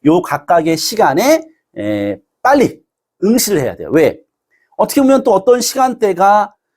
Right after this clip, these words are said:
또 빨리 또 마감될 수가 있습니다. 마감되기 전에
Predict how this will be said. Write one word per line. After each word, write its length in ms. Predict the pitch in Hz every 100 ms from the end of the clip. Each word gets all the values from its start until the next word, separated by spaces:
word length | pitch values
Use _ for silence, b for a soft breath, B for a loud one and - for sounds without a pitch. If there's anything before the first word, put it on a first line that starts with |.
| _
또 180 | 190 190
빨리 300 | 214 262 262
또 100 | 185
마감될 500 | 139 147 240 247 208
수가 220 | 190 165
있습니다. 680 | 139 - 160 123 139 269 339 _ _ _
마감되기 580 | 127 127 139 180 165 165
전에 480 | - 120 190 320